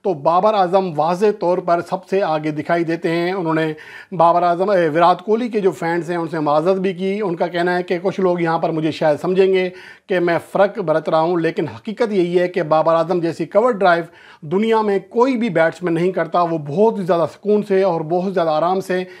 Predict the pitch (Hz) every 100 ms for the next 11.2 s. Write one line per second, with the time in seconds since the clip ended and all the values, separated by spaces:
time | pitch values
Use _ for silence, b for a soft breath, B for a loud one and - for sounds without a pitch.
0 | B B 202 190 208 - 185 165 165 240
1 | 226 220 180 175 196 220 208 - 180 175
2 | 185 170 156 160 165 160 170 175 175 170
3 | 156 156 156 170 165 - - - 165 156
4 | 160 156 170 202 208 202 190 190 175 170
5 | 185 165 156 160 151 190 185 208 190 190
6 | 190 156 165 196 208 208 160 160 - 180
7 | - 220 208 214 185 185 175 170 175 180
8 | 185 180 B B 180 202 254 233 220 214
9 | 240 226 202 185 190 196 196 185 180 185
10 | - 196 190 175 180 - - 185 233 190
11 | 175